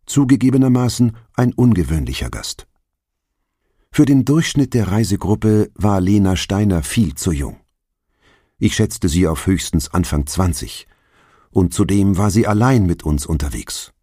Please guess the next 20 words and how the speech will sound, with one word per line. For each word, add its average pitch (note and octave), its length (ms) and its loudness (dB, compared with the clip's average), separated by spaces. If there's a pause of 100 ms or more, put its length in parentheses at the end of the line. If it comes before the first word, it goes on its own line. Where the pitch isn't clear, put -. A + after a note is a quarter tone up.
(1120)
Es G#2+ 180 -2
kam A#2 260 4
durchaus G2 440 -2
vor, C3+ 280 2
dass F2+ 280 -4
junge F#2+ 220 2
Damen F2+ 480 2
an E2 140 0
meinen D#2+ 240 2
Reisegruppen D2+ 580 -2
teilnahmen, F2 580 0 (540)
aber A2 140 2
dann C3+ 180 0
begleiteten G2+ 540 0
sie F#2 120 -2
stets - 380 0
ihre G2 240 0
Eltern G#2 460 0
oder E2+ 200 -2
Großeltern. E2+ 680 -4